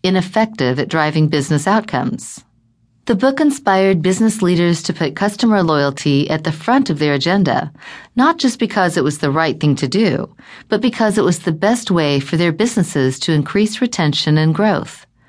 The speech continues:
As you have probably guessed, we are fans of Fred Reicheld's work,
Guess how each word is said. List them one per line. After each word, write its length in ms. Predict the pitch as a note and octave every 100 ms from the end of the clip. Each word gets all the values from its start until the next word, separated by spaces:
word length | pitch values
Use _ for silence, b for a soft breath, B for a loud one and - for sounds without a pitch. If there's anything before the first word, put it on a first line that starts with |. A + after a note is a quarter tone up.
| B B B
As 160 | - A3
you 100 | C4
have 140 | A#3+ A#3+
probably 460 | B3+ D4 D4 G3+
guessed, 520 | D#3+ D#3 B2 - - - B
we 160 | - G#3+
are 120 | -
fans 520 | F#3+ G#3+ G3 C3+ C3
of 120 | D3+ D3
Fred 240 | F3+ G3
Reicheld's 540 | F3+ E3 D#3+ E3+ D#3+
work, 360 | D#3 C#3 - -